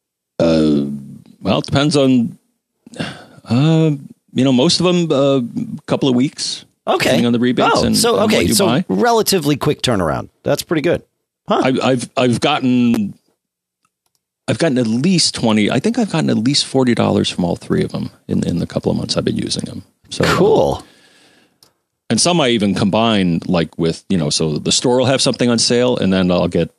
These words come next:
Speaker 1: you know, like, I'll call these e-coupons from these guys.
Speaker 2: Yeah.
Speaker 1: So, uh, f-, some stuff, depending on what you buy, you can get for almost nothing. <laughs>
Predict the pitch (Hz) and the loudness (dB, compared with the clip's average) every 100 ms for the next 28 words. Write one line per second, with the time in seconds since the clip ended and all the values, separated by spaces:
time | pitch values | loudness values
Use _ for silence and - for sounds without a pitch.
0 | - 85 73 71 - 76 - - 85 - | -4 -2 -2 -4 -6 -8 -8 -8 -8 -4
1 | 95 85 80 98 101 127 117 117 113 - | -2 0 -2 -2 -2 0 0 0 0 0
2 | 90 95 - - 180 - - - 131 98 | 0 2 0 0 0 -2 -4 0 2 2
3 | 101 104 107 107 104 107 - _ - 110 | 2 2 2 2 0 -2 -8 _ -2 0
4 | - - 98 - 104 104 110 - 92 131 | 0 0 -2 0 0 2 0 0 0 0
5 | 120 - - 101 - - 104 104 - 110 | 0 -2 -2 -2 -4 -2 0 0 -2 0
6 | 117 - 160 127 - _ - - | 0 0 -2 -4 -8 _ -12 -12